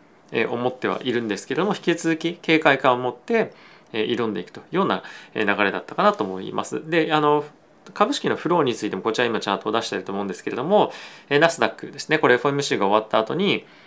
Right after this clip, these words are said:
えー、こういった感じでナスダックの方がドーンと売られるような感じになっていって、まあ、逆にそのニューヨークストックエクスチェンジ、まあ、これバリューと、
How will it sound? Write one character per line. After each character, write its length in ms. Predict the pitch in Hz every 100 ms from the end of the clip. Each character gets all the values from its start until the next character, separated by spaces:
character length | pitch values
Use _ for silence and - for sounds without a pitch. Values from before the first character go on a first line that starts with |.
| - - -
え 60 |
ー、 80 | 110
こ 140 | 113
う 60 | 110
い 40 |
っ 20 | 107
た 120 | 110
感 160 | 117
じ 80 | 110
で 40 | 113
ナ 100 | 117
ス 80 |
ダ 80 | 113
ッ 20 | 110
ク 80 |
の 80 | 110
方 60 | 101
が 60 |
ド 120 | - 127
ー 100 | 123
ン 60 |
と 120 | 101
売 40 | 104
ら 80 | 98
れ 120 | 110
る 60 |
よ 120 | 160 202
う 20 |
な 180 | 95 - - - -
感 200 | 226 110
じ 120 | 139
に 100 | 180
な 120 | 143
っ 80 | 135
て 100 | -
い 40 |
っ 40 | 117
て、 320 | - 190 175
ま 120 | 165
あ、 40 | 131
逆 240 | 123 135
に 160 | 139 139
そ 160 | -
の 440 | 120 117 110 107 - _
ニ 100 | 123
ュ 20 |
ー 20 | 117
ヨ 20 |
ー 20 |
ク 60 | 110
ス 60 |
ト 100 | -
ッ 20 | 110
ク 80 |
エ 60 | 110
ク 80 | -
ス 20 |
チ 60 | 113
ェ 100 | 107
ン 40 |
ジ、 60 | 107
ま 140 | 127
あ、 20 |
こ 100 | -
れ 80 | 113
バ 140 | 107 196
リ 80 |
ュ 60 | 220
ー 80 | -
と、 300 | 107 92